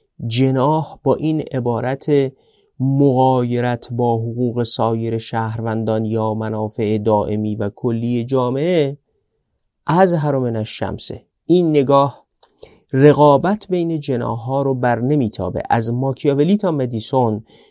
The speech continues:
دنبال این بودن که توازن یا همون چیزی رو که در قانون اساسی آمریکا به عنوان check and balance مطرح شد و مترجم کتاب به شاغول‌ها و ترازها ترجمه کرده،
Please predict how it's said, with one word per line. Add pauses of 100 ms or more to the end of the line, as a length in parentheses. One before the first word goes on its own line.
(160)
دنبال
این
بودن
که (440)
توازن (380)
یا
همون
چیزی
رو
که
در
قانون
اساسی
آمریکا
به
عنوان
check
and
balance
مطرح
شد (460)
و
مترجم
کتاب
به
شاغول‌ها
و
ترازها (340)
ترجمه
کرده،